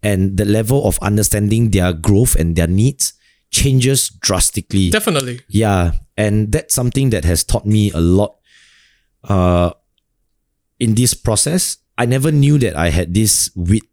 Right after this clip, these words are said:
Speaker 1: about me where if I felt strongly for something that I would go all out lah. Like to that point where, where, um, if I lose my rela-, my relationship 'cause of it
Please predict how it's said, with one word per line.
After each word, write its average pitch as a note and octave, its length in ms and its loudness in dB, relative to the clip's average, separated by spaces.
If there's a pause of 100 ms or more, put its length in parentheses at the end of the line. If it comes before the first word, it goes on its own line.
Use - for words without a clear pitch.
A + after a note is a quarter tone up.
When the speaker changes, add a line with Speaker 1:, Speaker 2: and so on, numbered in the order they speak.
(100)
Speaker 1:
about E2+ 300 -2
me G2 200 4
where E2 380 2 (320)
if G2 180 -2
I F2+ 160 0
felt - 380 -2
strongly G#2+ 840 0
for F#2 180 0
something F#2+ 420 0
that F2 200 -4 (680)
I G#2+ 60 -2
would F#2+ 120 2
go A2 140 2
all A#2 180 2 (160)
out F#2 60 2
lah. F2 140 0
Like E2+ 260 -4 (360)
to - 120 0
that A2 180 -4
point B2 360 2
where, E2 380 2 (680)
where, E2+ 560 0 (960)
um, D#2+ 640 0 (1000)
if F#2+ 180 -2
I E2+ 80 0
lose F2+ 300 2
my E2+ 120 0
rela-, E2 380 0
my E2+ 160 0
relationship E2 580 0
'cause F2+ 200 -4
of D#2+ 140 -2
it F2+ 160 -2